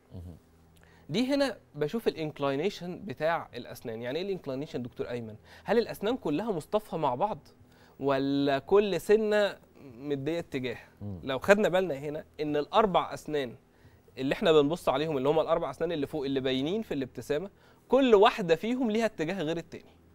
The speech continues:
Speaker 2: يعني لو ركزنا الصوره، اول سنه عامله كده، تاني سنه عامله اتجاه تاني، تالت سنه عامله كده. فدي انا بركز قوي مع المتخصص اللي بيعمل لي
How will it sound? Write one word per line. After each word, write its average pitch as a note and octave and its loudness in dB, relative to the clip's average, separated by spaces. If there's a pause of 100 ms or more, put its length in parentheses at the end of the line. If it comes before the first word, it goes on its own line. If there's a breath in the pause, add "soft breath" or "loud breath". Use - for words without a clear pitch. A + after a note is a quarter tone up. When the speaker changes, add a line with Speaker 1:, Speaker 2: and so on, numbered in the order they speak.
(280)
Speaker 2:
يعني C3 0
لو C3 2
ركزنا B2+ 0
الصوره، C#3 -4 (400)
اول D#3 0
سنه D#3 -4
عامله D#3 -2
كده، G3+ -2
تاني D3 -2
سنه C#3+ -4
عامله D#3 0
اتجاه D3 -4
تاني، F#3 -4
تالت D3+ -4
سنه D#3 -6
عامله C#3+ -6
كده. E3 -10 (920 soft breath)
فدي A3 2 (420 soft breath)
انا G#3 2
بركز F#3 -2
قوي F3+ -6 (280)
مع C#3 0
المتخصص C3 -6
اللي B2 -2
بيعمل B2 -4
لي E3+ -6